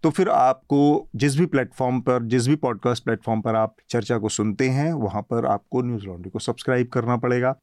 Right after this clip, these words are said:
एक और छोटी सी जानकारी है और बहुत अहम जानकारी है, वो ये कि, अ,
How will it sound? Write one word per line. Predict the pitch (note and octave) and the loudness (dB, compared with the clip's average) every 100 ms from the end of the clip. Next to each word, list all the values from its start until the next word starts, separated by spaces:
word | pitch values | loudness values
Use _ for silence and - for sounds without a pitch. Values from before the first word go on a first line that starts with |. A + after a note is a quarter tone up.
| - | 0
एक | F#3 A#3 - - - | 2 0 -4 -8 -2
और | D3 G#3 | 2 2
छोटी | F#3+ - D#3 F#3+ | 0 0 2 2
सी | E3 F#3+ F#3 F#3 | 2 4 4 2
जानकारी | C#3+ C#3 C3+ D3+ D#3 D#3 | 2 0 0 0 2 4
है | D#3 E3+ E3+ | 4 4 4
और | - C3 | 2 0
बहुत | A2+ A2 A2+ C3 A#2+ A#2 A2+ - | 0 -2 0 2 4 4 2 0
अहम | A2+ D3+ | 0 2
जानकारी | D3 C#3+ C3+ C3+ C#3 | 4 2 2 0 2
है, | C3 | 2
वो | C3+ A#2+ | 2 2
ये | G#2+ B2 D3+ | 2 4 2
कि, | D3+ C3+ C#3 D3 - | 2 0 2 0 -4
अ, | - | -6